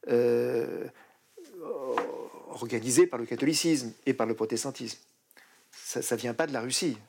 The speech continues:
du monde orthodoxe. Donc la, la science, cette mutation qui s'appelle la science.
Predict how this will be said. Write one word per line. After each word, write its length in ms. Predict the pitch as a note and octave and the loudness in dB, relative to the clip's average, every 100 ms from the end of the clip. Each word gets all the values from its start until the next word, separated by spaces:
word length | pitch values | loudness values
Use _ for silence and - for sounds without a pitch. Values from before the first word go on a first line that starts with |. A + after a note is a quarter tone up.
| _ - - | _ -20 -12
du 220 | - C3+ | -8 -4
monde 180 | C3 B2 | 0 2
orthodoxe. 640 | A2+ D#3 C#3+ A2+ - - - _ _ _ _ - - - - - | 4 4 4 2 -2 -10 -14 _ _ _ _ -18 -16 -18 -2 2
Donc 220 | C#3 D3 | 2 2
la, 200 | B2+ A2+ | 2 2
la 100 | - | 0
science, 320 | A2 E3+ A2+ - | 4 4 2 -4
cette 300 | - B2+ E3+ | -4 0 2
mutation 420 | E3 D3 - F#3+ | 4 4 2 -2
qui 80 | D#3+ | 0
s'appelle 300 | C#3 C#3+ A#2+ | 2 4 4
la 80 | |
science. 300 | A2 - - | 2 -2 -8